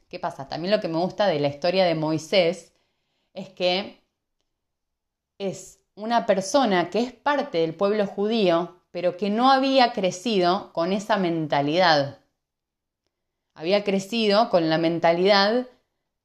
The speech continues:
del reinado del faraón, porque no sé si la saben, pero bueno, eh, como estaban matando a un montón de, de judíos que nacían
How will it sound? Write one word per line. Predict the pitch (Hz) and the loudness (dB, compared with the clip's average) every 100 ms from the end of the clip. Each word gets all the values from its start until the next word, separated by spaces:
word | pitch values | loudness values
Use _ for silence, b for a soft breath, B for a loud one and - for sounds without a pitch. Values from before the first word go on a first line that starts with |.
| _ | _
del | - 151 160 147 143 | -14 -6 -4 -2 -2
reinado | 143 143 143 170 233 175 151 | 0 2 2 2 4 4 2
del | 147 143 139 | 2 2 0
faraón, | - 143 135 196 156 143 131 - _ | -2 0 2 4 4 2 -4 -12 _
porque | - - | -20 -14
no | 151 | -12
sé | 147 156 | -10 -10
si | 160 | -2
la | 170 | -2
saben, | - 196 185 202 233 - | 0 2 4 2 -2 -8
pero | 147 143 | -4 0
bueno, | 165 139 - - _ | 0 -2 -8 -18 _
eh, | 143 131 - _ _ _ _ _ | -20 -18 -20 _ _ _ _ _
como | 147 139 | -16 -6
estaban | - 190 190 | 0 2 2
matando | 180 170 196 196 165 147 - | 2 2 2 2 0 0 -2
a | 156 | -4
un | 165 | 0
montón | 165 165 180 175 175 | -2 0 0 0 0
de, | 160 156 147 139 135 - _ _ _ _ _ _ | 0 0 -2 -6 -12 -20 _ _ _ _ _ _
de | 147 | -18
judíos | - 151 165 202 - | -10 -2 2 2 0
que | 170 | -2
nacían | 156 143 240 214 165 180 226 - | -4 -4 -2 2 2 2 -4 -8